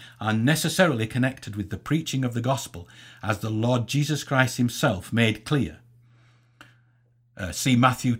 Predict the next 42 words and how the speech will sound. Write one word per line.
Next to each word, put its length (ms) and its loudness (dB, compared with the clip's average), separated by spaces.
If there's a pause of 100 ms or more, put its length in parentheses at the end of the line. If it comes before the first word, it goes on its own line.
(120)
chapter 260 0
twenty-eight, 460 0
verses 320 -4
eighteen 300 -2
to 100 -4
twenty, 600 0 (540)
chapter 320 -2
ten, 380 4
verses 360 -2
seven 300 0
to 180 -8
eight, 440 -2
and 180 0
Luke 500 2 (360)
chapter 300 -4
nine, 340 2
verse 260 -2
two, 420 -2
and 240 -6
chapter 340 -10
ten, 420 -4
verse 320 -6
nine. 420 -6 (1160)
The 200 4
divorce 420 4
of 100 -2
education 680 -2
from 200 -6
the 100 0
mission 340 2
of 80 -4
the 80 -4
gospel, 480 -2 (560)
which 180 -4
is 140 4
what 140 2
has 140 -2
happened 460 4
in 120 2
modern 340 2
Western 340 0
cultures, 540 -8